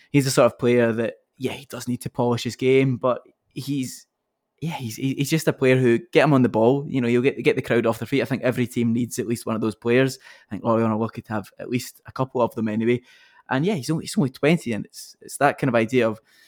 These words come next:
to come from, you know, Burkina Faso, to come from,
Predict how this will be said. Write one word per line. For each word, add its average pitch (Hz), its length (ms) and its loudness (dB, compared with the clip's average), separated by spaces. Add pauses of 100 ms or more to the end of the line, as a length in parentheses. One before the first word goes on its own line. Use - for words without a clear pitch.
(280)
to 131 100 -6
come 135 400 2 (220)
from, 113 800 2 (340)
you 135 80 -2
know, 110 180 0
Burkina 117 400 -4
Faso, 127 540 2
to - 80 -12
come 120 160 -2
from, 107 380 -4